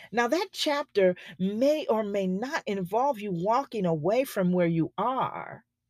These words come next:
but maybe that chapter involves you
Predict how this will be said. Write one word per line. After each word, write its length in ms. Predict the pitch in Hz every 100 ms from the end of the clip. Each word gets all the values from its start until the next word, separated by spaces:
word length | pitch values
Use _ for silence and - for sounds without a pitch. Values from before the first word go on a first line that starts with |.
| _ _ _ _ _ _ -
but 160 | 202
maybe 840 | 196 196 220 294 202 147 - - - _ _ _
that 220 | 180 190 -
chapter 920 | - 262 269 285 _ 156 160 58 53 -
involves 720 | 196 180 165 220 240 226 185
you 440 | 208 202 196 190